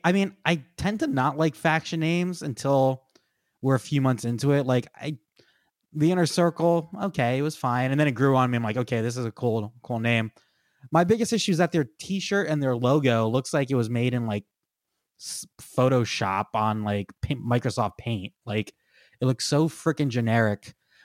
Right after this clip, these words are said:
But I loved the promo from M J F. It was super reminiscent of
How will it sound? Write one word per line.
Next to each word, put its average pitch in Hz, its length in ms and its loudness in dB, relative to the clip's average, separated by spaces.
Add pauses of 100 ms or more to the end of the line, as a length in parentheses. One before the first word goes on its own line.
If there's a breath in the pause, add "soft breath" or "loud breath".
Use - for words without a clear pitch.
But 127 480 2 (340)
I 131 180 2
loved 139 340 2
the 160 80 -2
promo 143 580 0
from 127 460 0
M 127 120 -4
J 131 200 2
F. 135 240 2
It 147 80 -2
was 139 180 2
super 202 480 0
reminiscent 185 720 0
of 143 360 0